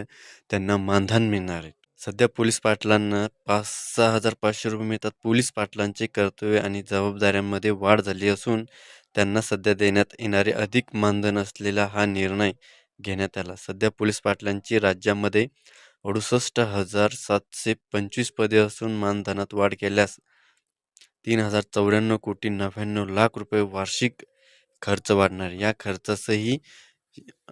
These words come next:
आजच्या मंत्रिमंडळाच्या बैठकीत मान्यता देण्यात आलेली. त्यामुळे त्यांच्यावरती काही जबाबदाऱ्याची वाढसुद्धा,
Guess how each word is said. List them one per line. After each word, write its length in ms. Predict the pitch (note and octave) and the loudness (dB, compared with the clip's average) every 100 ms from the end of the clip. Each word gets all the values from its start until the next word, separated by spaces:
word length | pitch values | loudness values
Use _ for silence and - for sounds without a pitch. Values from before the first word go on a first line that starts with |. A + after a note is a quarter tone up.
| - | 0
आजच्या 360 | A2 - - | 0 2 2
मंत्रिमंडळाच्या 1000 | A2+ G#2 G2 G#2 G2+ G2 F#2+ F#2+ F#2+ G#2+ G2+ | 4 2 0 0 0 0 0 0 0 0 0
बैठकीत 600 | G2 F#2 - G2 A2 G#2 | 0 -4 -4 -4 -4 -2
मान्यता 540 | F#2+ F2+ F2+ F#2 G2 | 0 0 0 -2 -2
देण्यात 380 | F2+ F#2 F2+ F2 | -2 -2 -4 -6
आलेली. 340 | F2+ F2 F2 F2+ | -10 -10 -12 -8
त्यामुळे 360 | - F#2+ G2+ A2+ - _ _ _ _ _ _ _ _ _ - - - | 0 0 2 0 0 _ _ _ _ _ _ _ _ _ -20 -20 -4
त्यांच्यावरती 580 | G#2+ G#2 G2+ A2 A2 - | 0 0 4 4 2 0
काही 280 | A2+ G#2+ A2+ | 0 0 -2
जबाबदाऱ्याची 960 | G2+ G2+ G#2 G#2 G#2 G2 G2 - G#2+ A2+ | -4 2 2 4 2 0 -2 -4 -4 -2
वाढसुद्धा, 800 | A2+ F#2+ F#2 G#2 - G2+ G2 G2+ | -4 -2 4 4 4 -6 0 2